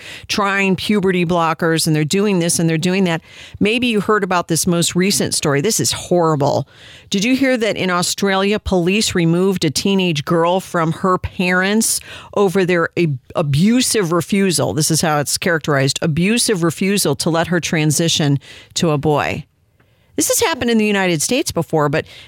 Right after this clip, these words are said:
this is via LifeSite News. An Australian magistrate ordered that a gender-confused teenage girl be removed from her home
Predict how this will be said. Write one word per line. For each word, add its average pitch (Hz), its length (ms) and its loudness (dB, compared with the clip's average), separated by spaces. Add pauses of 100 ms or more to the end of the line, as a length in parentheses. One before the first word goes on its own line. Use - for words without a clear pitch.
this 226 160 -2
is 254 140 0
via 214 200 0
LifeSite 190 440 -2
News. 160 240 0
An 160 60 2
Australian 220 520 0
magistrate 190 560 -2
ordered 196 300 0
that 165 100 0
a 156 80 2
gender-confused 190 1080 0
teenage 226 440 0
girl 165 260 2
be 156 160 0
removed 170 400 0
from 185 180 -2
her 175 160 0
home 147 420 0